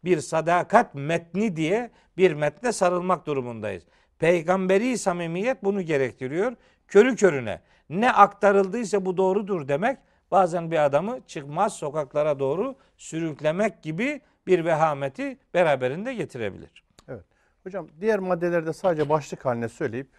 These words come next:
Speaker 2: isterseniz nihayetlendirelim. Yani
Speaker 1: Heh.
Speaker 2: dokuza tamamlayacağız ya.
Speaker 1: Evet, on-,
Speaker 2: Hatırınızdaysa eğer.
Speaker 1: onlar üzerinde
Speaker 2: Durmamız icap ediyor
Speaker 1: biraz
Speaker 2: mu?
Speaker 1: şimdi bu devenin katledilmesi işi var.
Speaker 2: Ayaklarının kesilmesi.
Speaker 1: Evet, evet. Orada bir takım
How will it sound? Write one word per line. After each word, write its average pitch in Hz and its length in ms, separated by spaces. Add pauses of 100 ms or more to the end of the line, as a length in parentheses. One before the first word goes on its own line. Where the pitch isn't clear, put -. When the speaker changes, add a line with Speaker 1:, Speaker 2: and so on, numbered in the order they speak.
Speaker 2:
isterseniz 110 480
nihayetlendirelim. 82 960 (680)
Yani 202 240
Speaker 1:
Heh. - 180
Speaker 2:
dokuza 127 340
tamamlayacağız 131 680
ya. 80 140
Speaker 1:
Evet, 143 320
on-, - 40
Speaker 2:
Hatırınızdaysa 127 800
eğer. 123 200
Speaker 1:
onlar 160 460
üzerinde 156 720 (720)
Speaker 2:
Durmamız 117 460
icap 107 320
ediyor 110 100
Speaker 1:
biraz 156 360
Speaker 2:
mu? - 60
Speaker 1:
şimdi 143 280
bu 147 160
devenin 151 380
katledilmesi 135 800
işi 120 220
var. 208 200 (260)
Speaker 2:
Ayaklarının 110 580
kesilmesi. 139 440
Speaker 1:
Evet, 131 160
evet. 123 260
Orada 139 340
bir 127 60
takım 135 380